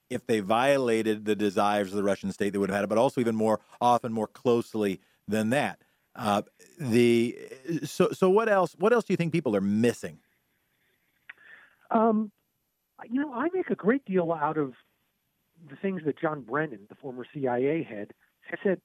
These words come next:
Speaker 2: publicly. Um, I put that pretty high in my piece. I think they got far too little attention. So first of all, Brennan was, um, briefed by European intelligence agencies who, who, who, who recorded conversations of Russian officials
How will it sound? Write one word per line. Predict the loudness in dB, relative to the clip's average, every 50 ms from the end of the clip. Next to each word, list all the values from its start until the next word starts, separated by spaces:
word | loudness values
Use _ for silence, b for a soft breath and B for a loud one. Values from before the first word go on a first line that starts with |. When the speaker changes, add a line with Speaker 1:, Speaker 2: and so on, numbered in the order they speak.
| _ -12
Speaker 2:
publicly. | -10 -8 -4 -4 -4 -4 -6 -20 -20 _ _ b b b b b b b b b -4
Um, | -2 0 0 0 -2 -4 -6 -12 -12 -8
I | -6 -6
put | -6 -4 -2
that | -2 -2 -2
pretty | -2 -6 -4 -4
high | -2 0 0 0
in | 0
my | 0 -2 -4
piece. | -4 -4 -8 -6 -6
I | -10 -8
think | -6 -4 -4
they | -2
got | -2 -2 -4 -4 _
far | -4 -4 -4
too | -4 -4 -8 -4
little | -2 0 0 0
attention. | 0 0 -4 -4 -4 _ -8
So | -8 -2 0
first | 0 0 0
of | 0 -2
all, | -2 -2 -2 _ _ b b b b b -4
Brennan | -2 -2 -2 -2 -6 -8 -8 -10
was, | -8 -8 -8 _ _ _ _ _ _ _ _ _ _ _ _ -12
um, | -8 -6 -4 -4 -6 -8 -14 _ _ _ _ _ _ -8
briefed | -2 0 2 2 0 -2 -8 -12 _ -6
by | -4 -4 -2
European | 0 0 0 0 0 -4 -8 -6 -6
intelligence | -6 -6 -4 -2 -2 -2 -2 -2 -8 -8
agencies | -8 -8 -8 -10 -16 -18 -18 -20 -20 -20 -20 -20 _ B B B B B B B
who, | B 2 2 2 2 -2 -6 -10
who, | -4 0 2 2 2 0 -6 _ _ _
who, | -10 -2 -2 0 0 0 -4 -6 -12
who | -10 -8
recorded | -8 -8 -6 -2 -2 0 0 -2 -4 -4
conversations | -6 -6 -4 -4 -4 -2 -2 -4 -4 -4 -12 -8 -8
of | -10 -8 -2
Russian | -2 -2 -2 -2 -6 -12
officials | -12 -8 -8 -10 -8 -10 -12 -14